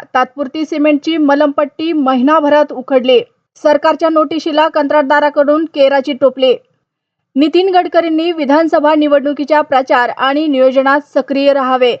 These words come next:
राष्ट्रीय स्वयंसेवक संघाचा आग्रह, भाजप पक्षश्रेष्ठींच्या निर्णयाकडे लक्ष. महायुतीने भ्रष्टाचाराचा कळस गाठला,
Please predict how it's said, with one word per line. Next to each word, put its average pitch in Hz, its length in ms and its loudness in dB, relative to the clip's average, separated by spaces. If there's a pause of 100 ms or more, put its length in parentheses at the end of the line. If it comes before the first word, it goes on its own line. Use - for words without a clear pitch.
राष्ट्रीय 269 500 -2
स्वयंसेवक 285 640 0
संघाचा 277 520 -2
आग्रह, 247 560 0
भाजप 247 480 -2
पक्षश्रेष्ठींच्या 277 1000 -2
निर्णयाकडे 247 760 0
लक्ष. 226 260 -4 (1700)
महायुतीने 339 640 0
भ्रष्टाचाराचा 311 720 2
कळस 285 360 2
गाठला, 254 420 0